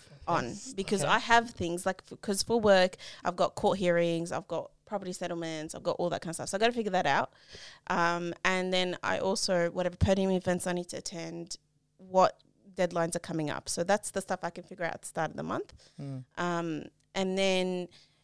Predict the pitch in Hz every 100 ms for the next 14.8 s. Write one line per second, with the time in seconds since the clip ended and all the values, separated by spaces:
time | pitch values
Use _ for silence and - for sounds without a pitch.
0 | _ _ _ _ 214 208 185 185 180 175
1 | - - 180 175 175 170 196 - - -
2 | - - _ 175 170 170 - - 180 170
3 | 170 165 - 165 156 180 - 165 156 151
4 | 143 123 _ _ _ _ 165 165 160 151
5 | 160 165 160 156 160 147 180 - - 277
6 | - - - _ 190 185 180 175 170 -
7 | - 170 - 185 - - - - - 196
8 | 180 175 190 202 190 185 - 175 165 165
9 | 175 165 226 - - 190 196 160 185 -
10 | _ - 190 - 92 87 101 110 - _
11 | - 180 170 185 165 170 254 - - -
12 | - - - 180 170 165 170 175 190 -
13 | 175 170 175 165 165 185 226 - 214 196
14 | 190 175 - 165 165 160 90 87